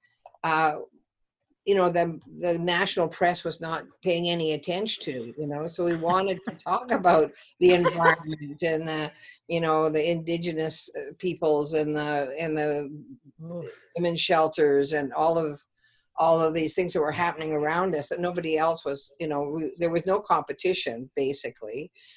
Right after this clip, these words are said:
Speaker 1: So, if, uh, I know I was with a co-op for what was a collective, uh, we formed a company, but
Speaker 2: Is that
Speaker 1: there
Speaker 2: with
Speaker 1: was nine of
Speaker 2: Arby and that whole gang? And
Speaker 1: Yeah,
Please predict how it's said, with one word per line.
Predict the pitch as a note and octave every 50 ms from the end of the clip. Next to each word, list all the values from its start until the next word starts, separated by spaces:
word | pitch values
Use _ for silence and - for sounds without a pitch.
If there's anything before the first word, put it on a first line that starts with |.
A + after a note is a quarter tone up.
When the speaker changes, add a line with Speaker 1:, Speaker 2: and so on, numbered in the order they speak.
| - _
Speaker 1:
So, | - - G3+ G3
if, | F#3+ G3
uh, | G3+ - - F3+ F#3 F#3 F3+ F#3
I | G3+ G3+
know | A3 G#3
I | G3 G3
was | G#3+ G3+ A#3
with | A#3 A3 -
a | G3+
co-op | - - - G#3 G3+ F3+ D3 C#3 C3+ - - -
for | - E3+ D#3 D3+ D3+ D3+ D3+ _ _ _ _ _ _ -
what | F3+ E3+ B2+ C#3 D#3
was | E3+ E3 D#3+ D#3
a | D3+ C#3+ C#3+ - _ -
collective, | - - E3+ E3+ E3+ F3 F3 - - D#3+ D3+ D#3+ E3+ E3 E3 E3 - D3+
uh, | D3 C#3+ D3
we | D3 C#3+ C#3+ C#3 B2 - _ -
formed | E3+ E3+ E3 E3+ D#3+
a | D#3
company, | D3+ - D#3 C#3+ C#3 D3 C#3+ C#3 C#3 C#3+ E3 E3+ -
but | D#3+ D#3
Speaker 2:
Is | D#3
that | G3+
Speaker 1:
there | - E3+
Speaker 2:
with | - B3+ -
Speaker 1:
was | - F#3 F#3
nine | G3 A3 G#3+ F3+
of | D3+
Speaker 2:
Arby | - B3
and | G#3+ F3+ F3
that | F3 F#3+ G3
whole | - A3 G#3 G#3 F#3+
gang? | - G3 G3 G3+ G#3 G#3+ G#3+ G3
And | D3+ D3 D#3 D#3+ G3
Speaker 1:
Yeah, | G3+ G#3 A3 A#3